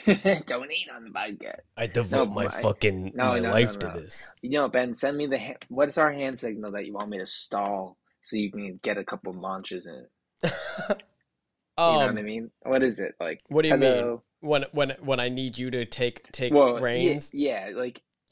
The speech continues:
Speaker 2: I
Speaker 1: keep
Speaker 2: will,
Speaker 1: talking.
Speaker 2: I
Speaker 1: I'm
Speaker 2: will,
Speaker 1: muting
Speaker 2: I will
Speaker 1: myself.
Speaker 2: literally
Speaker 1: I'm
Speaker 2: lift
Speaker 1: going
Speaker 2: it
Speaker 1: in.
Speaker 2: to my <laughs> face.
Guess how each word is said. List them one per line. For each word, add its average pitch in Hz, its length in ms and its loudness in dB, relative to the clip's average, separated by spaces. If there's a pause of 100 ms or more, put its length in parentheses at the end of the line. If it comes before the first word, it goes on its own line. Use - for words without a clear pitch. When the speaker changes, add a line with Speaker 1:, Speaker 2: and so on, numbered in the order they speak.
Speaker 2:
I 139 100 6
Speaker 1:
keep 151 80 6
Speaker 2:
will, 165 60 0
Speaker 1:
talking. 127 380 -4
Speaker 2:
I 170 160 4
Speaker 1:
I'm 170 80 8
Speaker 2:
will, 165 240 6
Speaker 1:
muting - 100 -6
Speaker 2:
I 156 140 6
will 165 120 4
Speaker 1:
myself. 165 140 4
Speaker 2:
literally 180 340 6
Speaker 1:
I'm 151 100 2
Speaker 2:
lift 143 300 4
Speaker 1:
going 180 160 6
Speaker 2:
it - 80 -6
Speaker 1:
in. - 60 -4
Speaker 2:
to 202 100 6
my 214 280 6
<laughs> - 0 -
face. - 1120 2